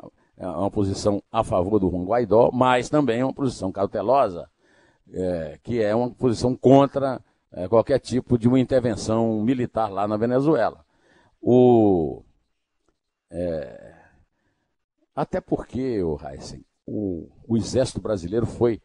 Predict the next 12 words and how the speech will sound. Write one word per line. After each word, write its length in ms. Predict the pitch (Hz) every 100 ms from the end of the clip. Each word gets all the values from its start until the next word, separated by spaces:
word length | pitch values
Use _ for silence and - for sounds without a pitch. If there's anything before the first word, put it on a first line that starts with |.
| _ _ - -
praticamente 720 | 135 123 - 92 110 123 -
desmoralizado 1120 | 87 135 110 101 98 101 80 82 101 101 95
e 260 | 101 107 95
desmobilizado 1400 | 71 71 123 104 107 87 98 87 80 92 107 101 87 95
e 100 | 101
desarmado 840 | 87 139 120 101 76 90 104 95 85 _ _ -
nas 240 | 98 95
administrações, 1040 | 120 107 110 110 92 - 113 104 76 - 71
duas 380 | 90 139 170 120
administrações 520 | 104 101 90 104 90
de 80 | 85
Lula 380 | 87 131 120